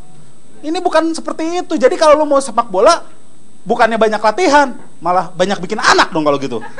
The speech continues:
Jadi lu bisa bilang nanti, cowok-cowok di sini, "Ayo, kita perbaiki prestasi olahraga Indonesia." <laughs> Logikanya salah. Mari kita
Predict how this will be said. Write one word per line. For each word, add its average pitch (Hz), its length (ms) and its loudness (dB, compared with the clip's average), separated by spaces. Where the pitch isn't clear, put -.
Jadi 165 160 2
lu 240 160 2
bisa 185 240 0
bilang 202 240 4
nanti, 160 400 -2
cowok-cowok 131 320 0
di 123 80 -6
sini, 120 300 -6
"Ayo, 143 240 0
kita 135 240 -6
perbaiki 123 400 -4
prestasi 123 400 -10
olahraga 131 400 -2
Indonesia." 151 480 4
<laughs> 285 80 6
Logikanya 262 480 4
salah. 208 480 6
Mari 285 240 4
kita 233 480 4